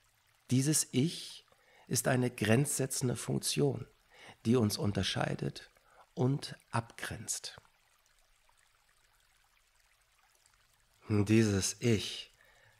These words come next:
ist eine schillernde, veränderliche Erscheinung,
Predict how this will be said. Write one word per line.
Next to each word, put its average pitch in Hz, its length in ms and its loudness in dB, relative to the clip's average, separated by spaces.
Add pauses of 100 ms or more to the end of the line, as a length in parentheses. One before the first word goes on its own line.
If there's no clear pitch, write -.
(100)
ist 101 240 2
eine 98 240 4
schillernde, 92 840 2 (200)
veränderliche 101 1080 0
Erscheinung, 87 760 -6